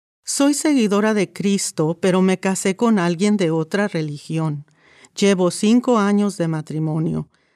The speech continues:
Tengo una nena y mi esposo es alcohólico.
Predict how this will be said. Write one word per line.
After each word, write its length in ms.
Tengo 320
una 240
nena 480
y 60
mi 140
esposo 540
es 140
alcohólico. 840